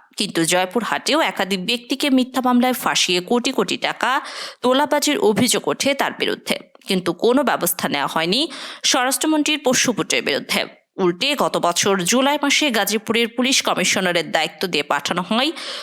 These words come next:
কুখ্যাত পুলিশ অধিকারীদেরকে। দেশের স্বরাষ্ট্রমন্ত্রীর ব্লুর আইড বয় হওয়ার সুবাদে গাজীপুরের গিয়ে সন্ত্রাসী ও মাদক কারবারিদের মদক জুগিয়ে কোটি কোটি টাকা তোলাবাজির অভিযোগ ওঠে নজরুলের বিরুদ্ধে। দুর্নীতি,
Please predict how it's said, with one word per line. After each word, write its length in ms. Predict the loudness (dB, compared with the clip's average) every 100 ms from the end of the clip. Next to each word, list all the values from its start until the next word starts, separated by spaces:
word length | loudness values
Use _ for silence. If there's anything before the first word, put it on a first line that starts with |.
| -2
কুখ্যাত 380 | -2 0 0 0
পুলিশ 320 | 0 2 2 2
অধিকারীদেরকে। 760 | 0 0 -2 -2 0 -2 0 -2 -4 -14 _
দেশের 300 | 0 0 2 2
স্বরাষ্ট্রমন্ত্রীর 880 | 2 2 0 0 2 2 2 0 -2 -6 -10 -14 -6
ব্লুর 300 | 0 2 2 0
আইড 260 | 0 0 0 0 2
বয় 260 | 2 2 2
হওয়ার 320 | 2 2 2
সুবাদে 360 | 0 0 0 0
গাজীপুরের 580 | 0 0 0 0 0 0 0
গিয়ে 200 | 0 0
সন্ত্রাসী 600 | 2 2 2 2 2 2 2
ও 120 | 2 2
মাদক 360 | 2 0 0 -2
কারবারিদের 640 | 0 0 2 0 0 0 0 -2 -6 2
মদক 360 | 2 4 0 2
জুগিয়ে 360 | 0 0 0 -2
কোটি 320 | 2 0 0 0
কোটি 240 | 0 2
টাকা 260 | 0 2 2
তোলাবাজির 600 | 2 2 2 2 2 2 2
অভিযোগ 420 | 4 4 2 0 0
ওঠে 240 | 0 2 4 4
নজরুলের 460 | 2 2 0 0
বিরুদ্ধে। 360 | -2 -4 -2 -2 -2 -12 _ _ _
দুর্নীতি, 560 | -2 2 4 4 2